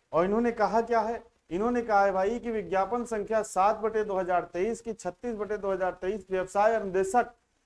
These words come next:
के विभिन्न पदों के अंतर्गत रिक्त पदों पर आईटीआई योग्यताधारी, क्योंकि यहाँ पर आईटीआई वालों के लिए भी vacancy आई थी, diploma या degree वालों के लिए थी नहीं। तो यहाँ पे क्या है, आईटीआई योग्यताधारी अभ्यर्थियों की नियुक्ति, तो online आवेदन करने की तिथि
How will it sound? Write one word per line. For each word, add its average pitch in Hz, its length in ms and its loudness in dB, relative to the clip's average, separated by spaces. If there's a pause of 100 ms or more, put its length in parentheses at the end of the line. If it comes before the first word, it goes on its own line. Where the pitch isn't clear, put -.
(260)
के 254 160 6
विभिन्न 247 540 2
पदों 226 260 2
के 240 160 -4
अंतर्गत 180 580 0
रिक्त 208 320 0
पदों 190 300 -2
पर 214 280 -4 (300)
आईटीआई 208 640 6
योग्यताधारी, 185 760 2
क्योंकि 170 280 -8
यहाँ 208 200 2
पर 220 120 0
आईटीआई 214 340 4
वालों 226 240 4
के 220 60 -8
लिए 214 100 2
भी 220 100 -2
vacancy 208 480 -4
आई 214 160 2
थी, 226 140 -6
diploma 185 420 -4
या 202 60 -2
degree 190 240 -4
वालों 202 240 2
के 214 60 -4
लिए 208 140 0
थी 226 200 -6
नहीं। 226 180 -4
तो - 680 -16
यहाँ 208 280 6
पे 254 100 -6
क्या 240 180 2
है, 240 120 4
आईटीआई 190 420 2
योग्यताधारी 226 560 0
अभ्यर्थियों 190 360 -2
की 202 80 -8
नियुक्ति, 196 300 -4
तो 233 140 -8
online 208 480 0
आवेदन 226 400 0
करने 202 340 -4
की 220 140 -8
तिथि 202 440 -12